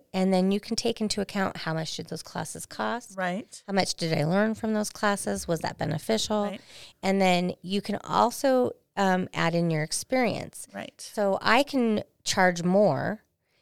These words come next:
Speaker 1: than, say, someone who's only worked for a year.
Speaker 2: Right.
Speaker 1: Because I've worked for fifteen years.
Speaker 2: Right.
Speaker 1: When you look at my work, you can tell that I've been doing it a long time.
Speaker 2: Right.
Speaker 1: You, you know, th-, I'm not timid about it. I'm
Speaker 2: Right.
Speaker 1: not, you know.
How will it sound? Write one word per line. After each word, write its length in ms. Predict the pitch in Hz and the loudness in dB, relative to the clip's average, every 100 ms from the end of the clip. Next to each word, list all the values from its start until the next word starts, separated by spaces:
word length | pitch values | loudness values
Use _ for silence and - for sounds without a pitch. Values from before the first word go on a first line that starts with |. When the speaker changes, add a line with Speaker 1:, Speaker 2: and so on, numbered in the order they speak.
| _ - | _ 4
Speaker 1:
than, 180 | 185 | 4
say, 220 | 180 180 175 | 6 4 4
someone 420 | - 175 170 170 | 2 2 2 0
who's 240 | 175 165 | -2 -2
only 220 | 160 160 | -2 -2
worked 260 | 156 151 - | -2 -4 -6
for 140 | - - | -6 -4
a 80 | |
year. 460 | 170 262 294 - 190 | -4 -6 -6 -6 -6
Speaker 2:
Right. 240 | 185 151 143 | -6 -4 -4
Speaker 1:
Because 300 | 220 220 202 | -4 -2 -2
I've 180 | 208 196 | -2 2
worked 220 | 180 - | 0 0
for 160 | - | -2
fifteen 500 | 180 160 156 - 165 | 0 0 -2 0 0
years. 360 | 170 170 - - | 0 0 -4 -4
Speaker 2:
Right. 220 | 170 151 - - | -4 -6 -14 -6
Speaker 1:
When 220 | 208 202 | 0 4
you 160 | 202 226 | 4 4
look 260 | 208 208 226 | 4 4 4
at 80 | |
my 160 | - 175 | 2 2
work, 320 | 156 170 - | 0 -2 -4
you 80 | 185 | -6
can 160 | - 185 | -4 -2
tell 400 | - 165 160 185 | 0 2 2 2
that 140 | 196 | 2
I've 160 | 165 165 | 2 2
been 120 | 208 | 0
doing 280 | 196 185 175 | 2 2 2
it 80 | |
a 80 | 180 | 0
long 200 | 180 185 | -2 -2
time. 360 | 185 - 269 202 | -4 -2 0 2
Speaker 2:
Right. 480 | 180 160 233 - - _ | 0 -2 -8 -14 -16 _
Speaker 1:
You, 460 | 196 196 196 190 - | -2 0 0 -2 -6
you 260 | - 202 | -8 0
know, 260 | 190 185 202 | 2 2 2
th-, 140 | 196 185 | 0 0
I'm 160 | 202 | 2
not 260 | 214 233 - | 2 2 -2
timid 440 | - 262 240 220 | 0 4 6 6
about 340 | 220 214 214 214 | 4 4 4 4
it. 280 | 214 208 196 | 4 4 0
I'm 80 | |
Speaker 2:
Right. 80 | 180 | -4
Speaker 1:
not, 260 | 190 185 208 | -6 -8 -4
you 80 | 208 | 0
know. 280 | 185 180 | 2 0